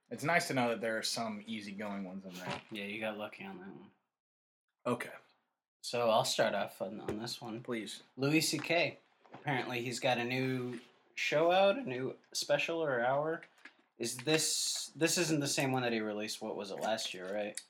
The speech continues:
Speaker 1: Live at the Beacon Theater was the last one
Speaker 2: Was
Speaker 1: that
Speaker 2: the
Speaker 1: he
Speaker 2: last
Speaker 1: released.
Speaker 2: one. So this is a new one?
Speaker 1: This one's called Oh My God.
Speaker 2: Really? Is it totally new material? 'Cause
Speaker 1: Yeah.
Speaker 2: he only just did one, like, last year, even though I guess that's not,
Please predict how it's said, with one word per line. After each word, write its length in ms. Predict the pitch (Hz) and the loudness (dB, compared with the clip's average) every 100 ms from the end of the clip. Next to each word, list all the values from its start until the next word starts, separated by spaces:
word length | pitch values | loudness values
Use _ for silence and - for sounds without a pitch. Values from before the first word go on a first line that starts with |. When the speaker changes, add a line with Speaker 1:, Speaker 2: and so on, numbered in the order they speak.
| _ | _
Speaker 1:
Live 260 | 120 120 120 | 0 2 2
at 100 | 120 | 0
the 60 | 107 | -2
Beacon 600 | 113 113 113 110 107 107 | -4 -4 -4 -4 -6 -6
Theater 260 | 107 104 | -6 -4
was 140 | 101 98 | -4 -4
the 80 | 98 | -4
last 320 | 92 95 - | -2 -4 -4
one 100 | 101 | -6
Speaker 2:
Was 80 | 98 | -4
Speaker 1:
that 60 | |
Speaker 2:
the 40 | 101 | -2
Speaker 1:
he 60 | |
Speaker 2:
last 60 | 98 92 | -2 -2
Speaker 1:
released. 40 | |
Speaker 2:
one. 120 | 107 107 - - | -6 -8 -14 -6
So 140 | 123 | -2
this 160 | 120 117 | 0 0
is 120 | 120 | 0
a 80 | 113 | 0
new 180 | 113 117 | 0 0
one? 280 | 120 123 - _ - | -2 -4 -12 _ -4
Speaker 1:
This 180 | 131 185 | -2 2
one's 180 | 170 | 0
called 220 | - 139 123 | 4 4 4
Oh 120 | 113 | 4
My 160 | 120 110 | 2 2
God. 420 | 101 92 85 82 95 - | -2 -6 -6 -12 -16 -14
Speaker 2:
Really? 380 | 107 104 101 104 _ _ _ 131 | -10 -8 -8 -12 _ _ _ -6
Is 140 | 127 | -4
it 120 | 123 | -2
totally 340 | - 151 160 156 | 0 0 2 4
new 180 | 147 156 | 4 2
material? 720 | 127 - 127 165 196 190 190 - | 0 -2 -4 -2 -2 -2 -4 -8
'Cause 380 | 107 107 - - _ _ _ | -10 -10 -16 -18 _ _ _
Speaker 1:
Yeah. 280 | 233 214 - - | 2 2 2 -6
Speaker 2:
he 60 | 139 | -4
only 220 | 143 110 | -2 -2
just 360 | 107 113 - | 0 -2 -2
did 160 | - 131 | -6 -4
one, 140 | 107 101 | -4 -6
like, 200 | 104 - | -10 -6
last 320 | 107 - - | -6 -6 -8
year, 240 | 113 104 | -6 -6
even 180 | 107 113 | -4 -4
though 180 | 104 101 - 113 | -6 -10 -16 -16
I 60 | |
guess 220 | 101 101 - | -14 -12 -12
that's 220 | - - | -14 -16
not, 180 | 107 | -18